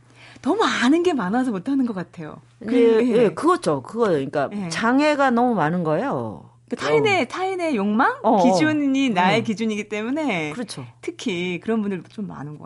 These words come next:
Speaker 1: 같아요.
Speaker 2: 그게 자유,
Speaker 1: 음.
Speaker 2: 내 생명의 자유, 에로스의 뭐 향연?
Speaker 1: 네.
Speaker 2: 이거하고 너무 거리가 멀잖아요.
Speaker 1: 어.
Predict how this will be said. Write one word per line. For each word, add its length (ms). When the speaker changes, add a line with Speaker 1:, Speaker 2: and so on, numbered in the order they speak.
Speaker 1:
같아요. 240
Speaker 2:
그게 380
자유, 960
Speaker 1:
음. 100
Speaker 2:
내 400
생명의 880
자유, 480
에로스의 840
뭐 380
향연? 480
Speaker 1:
네. 120
Speaker 2:
이거하고 260
너무 180
거리가 360
멀잖아요. 540
Speaker 1:
어. 440